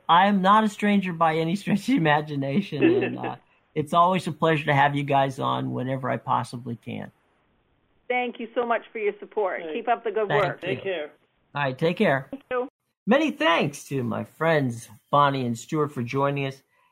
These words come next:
Speaker 1: and talking about the restoration of the Palace Theater and, of course, about their outstanding streaming service,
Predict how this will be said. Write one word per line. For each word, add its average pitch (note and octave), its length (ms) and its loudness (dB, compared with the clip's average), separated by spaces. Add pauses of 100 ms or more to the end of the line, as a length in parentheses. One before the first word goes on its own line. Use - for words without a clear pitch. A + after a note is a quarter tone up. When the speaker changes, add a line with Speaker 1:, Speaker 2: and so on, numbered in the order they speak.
(300)
Speaker 1:
and B2+ 320 -2
talking C#3+ 340 2
about B2+ 420 -2
the B2 80 -8
restoration B2 600 -2
of A#2+ 40 -4
the A2+ 100 -8
Palace A#2+ 340 0
Theater D#3+ 340 2
and, D3+ 140 0
of D3 100 -4
course, - 420 0
about A2+ 480 0
their B2 380 0
outstanding D3 720 -2
streaming A2 420 -4
service, G2+ 460 -6